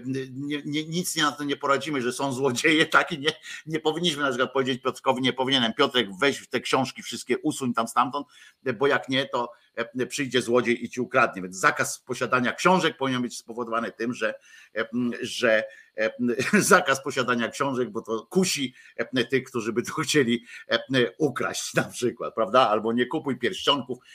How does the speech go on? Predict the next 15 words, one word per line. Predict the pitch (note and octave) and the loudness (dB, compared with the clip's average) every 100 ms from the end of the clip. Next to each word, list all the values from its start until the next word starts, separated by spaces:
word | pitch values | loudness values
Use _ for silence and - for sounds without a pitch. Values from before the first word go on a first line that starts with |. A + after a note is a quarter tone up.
| - | -4
e, | - A#2 B2+ G#2 | -2 0 0 0
bo, | F2+ A2 G#2+ - _ - | 0 -2 -4 -12 _ -10
e, | G2+ A2+ G2 | -6 -4 -2
bo | G#2 | -2
będą | G#2+ G#2+ | -4 -4
cię | G2+ G#2 G2 | -4 -4 -4
okradali. | G#2+ G2+ G2+ D2+ D#2 | -6 -6 -6 -6 2
To | G#3+ | 4
co, | G#3+ E3 | 4 4
Piotrze, | D3 A#2 A#2 G2+ C3+ C3+ | 2 0 0 -2 -4 -2
e, | C3 C3+ C#3 C3+ C3+ C3+ C3+ - D3 | 0 2 4 6 4 2 0 -4 -8
e, | C3 | -6
puścimy | G3+ - G#3 E3+ | -4 0 2 2
piosenkę, | - C#3+ D3+ C#3 E3 D#3+ - - - | 2 2 2 2 2 0 -4 -20 -4
e, | C#3+ C#3+ D3+ | -2 0 2